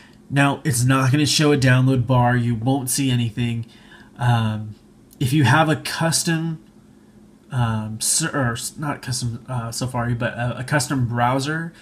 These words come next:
if you've downloaded browsers off of, um, the App Store that have a download manager, you will see this, a download pop-up, a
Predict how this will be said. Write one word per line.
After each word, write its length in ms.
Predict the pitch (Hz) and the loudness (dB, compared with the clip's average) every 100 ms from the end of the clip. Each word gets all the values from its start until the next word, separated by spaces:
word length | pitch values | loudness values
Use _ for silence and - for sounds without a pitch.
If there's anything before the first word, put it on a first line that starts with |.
| - | -10
if 120 | 123 120 | -2 0
you've 160 | 117 | 2
downloaded 580 | 131 139 147 147 143 120 | 2 2 2 0 0 0
browsers 680 | 123 120 127 123 127 123 - - - - - - | 2 2 2 0 0 0 -4 -16 -20 -20 -14 -2
off 460 | 127 120 120 - | 4 4 2 0
of, 220 | 127 113 | 0 2
um, 460 | 104 113 101 80 80 - | 2 0 -2 -8 -12 -4
the 140 | 135 | 2
App 200 | 117 135 | 4 4
Store 500 | - - 127 127 127 - - - - | 2 2 4 4 2 -4 -20 -20 -8
that 360 | 117 123 120 - | -2 4 4 2
have 340 | - 139 135 | 2 4 6
a 60 | 135 | 4
download 420 | 127 123 127 123 | 4 4 4 2
manager, 640 | 120 117 120 120 131 127 - - _ - | 2 0 0 0 0 -2 -8 -20 _ -2
you 200 | 131 127 | 2 4
will 240 | 131 131 | 6 4
see 180 | 127 131 | 2 2
this, 280 | 123 113 - | 2 0 -2
a 140 | 131 | 0
download 600 | 123 123 113 120 117 - | 2 2 2 0 0 -2
pop-up, 600 | - 120 117 123 123 - | 0 0 2 0 0 -2
a 140 | 123 | -2